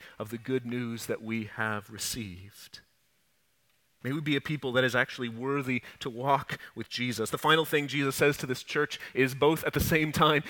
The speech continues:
a, a challenge and a promise. Verse four, he says, "Yet you still have a few names in Sardis, people who have not spoiled their garments,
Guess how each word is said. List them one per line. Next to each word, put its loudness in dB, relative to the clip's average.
a, 6
a 0
challenge 4
and 4
a 4
promise. -6
Verse -6
four, -4
he -10
says, 0
"Yet 2
you 0
still 8
have -2
a -4
few -6
names 2
in -6
Sardis, 0
people 2
who 2
have 4
not 4
spoiled 2
their 6
garments, 2